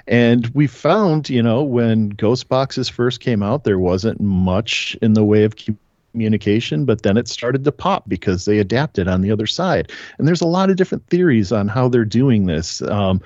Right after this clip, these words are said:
there's basically Transform E V P, which I intimated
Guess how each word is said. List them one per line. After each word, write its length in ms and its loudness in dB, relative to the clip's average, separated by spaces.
there's 460 4
basically 560 -4
Transform 580 -2
E 80 0
V 140 -2
P, 220 -2
which 200 0
I 120 0
intimated 680 0